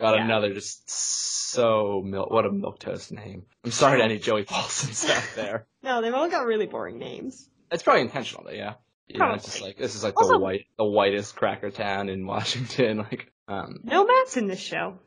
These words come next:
Speaker 1: No Matts, I know. What a bummer. No, uh, there's
Speaker 2: Is there a Caroline or isn't
Speaker 1: I
Speaker 2: there?
Speaker 1: don't know. It's hard to
Speaker 2: We
Speaker 1: tell.
Speaker 2: don't, we don't know.
Speaker 1: We don't know, Coop. Um,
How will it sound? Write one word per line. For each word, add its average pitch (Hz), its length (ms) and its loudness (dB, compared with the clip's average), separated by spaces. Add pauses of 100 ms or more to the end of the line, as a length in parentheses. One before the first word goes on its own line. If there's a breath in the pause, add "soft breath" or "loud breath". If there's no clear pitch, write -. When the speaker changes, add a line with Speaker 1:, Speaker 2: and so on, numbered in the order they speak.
(200)
Speaker 1:
No 208 220 4
Matts, 233 360 4
I 120 100 2
know. 131 320 4
What 143 100 0
a 180 40 2
bummer. 110 500 -2 (420)
No, 139 200 0 (420)
uh, 104 220 4 (300)
there's 113 440 0 (400)
Speaker 2:
Is 247 200 6
there 262 200 8
a 294 60 4
Caroline 359 480 4
or 381 80 2
isn't 370 260 2
Speaker 1:
I 151 120 2
Speaker 2:
there? 110 100 2
Speaker 1:
don't 120 80 0
know. 123 320 6
It's - 120 -16
hard 131 200 2
to 135 80 0
Speaker 2:
We 269 60 0
Speaker 1:
tell. 135 240 8
Speaker 2:
don't, - 120 -10 (240)
we 240 100 -6
don't 254 220 0
know. 330 360 -2 (160)
Speaker 1:
We - 60 -20
don't 131 80 -12
know, 139 120 -6
Coop. 120 340 -8 (720 loud breath)
Um, 123 240 -4